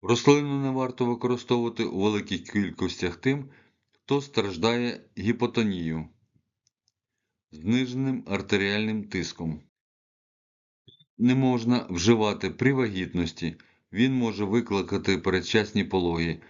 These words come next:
так як підсилює скорочення гладкої мускулатури. З обережністю варто підходити до застосування кропу в будь-яких цілях людям,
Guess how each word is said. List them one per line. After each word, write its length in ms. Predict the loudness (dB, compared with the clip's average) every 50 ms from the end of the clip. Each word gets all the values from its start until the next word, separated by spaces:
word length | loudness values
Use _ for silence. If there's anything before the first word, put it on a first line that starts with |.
| -20 _ _ _ _
так 240 | -2 -2 -2 0 -2
як 180 | -4 -4 -4 -4
підсилює 540 | -6 -6 -4 2 2 2 4 4 2 0
скорочення 680 | -2 -4 -2 0 2 2 2 0 0 0 0 0 0 0
гладкої 440 | 0 0 0 0 -2 -2 -2 0 0
мускулатури. 800 | 0 -2 -4 -4 -4 -2 -2 -2 -2 -2 -6 -6 -4 -6 -8 -12 _ _ _ _ _ _ _ _ _ _ _ _ _ _ _ _ _ _ _ -14
З 120 | 0 6 8
обережністю 880 | 8 10 8 6 6 4 2 0 -2 -2 -2 -2 0 0 0 2 2
варто 440 | 2 4 4 4 4 2 -2 -6 -4
підходити 680 | -2 -2 -4 -4 -2 -2 0 0 0 -2 0 0 -2
до 200 | 0 0 0 0
застосування 840 | 2 0 0 -2 -2 -6 -6 -6 -2 -2 0 0 0 0 0 -4 -2
кропу 500 | 2 2 2 2 2 0 -2 -2 -4 -8 -18 _ _ _ -10
в 40 | -6
будь-яких 640 | -2 2 2 2 2 2 0 0 0 -2 -2 -2 -4
цілях 480 | -6 0 2 2 4 4 2 -2 -2 0
людям, 440 | 0 0 2 0 0 -2 -4 -4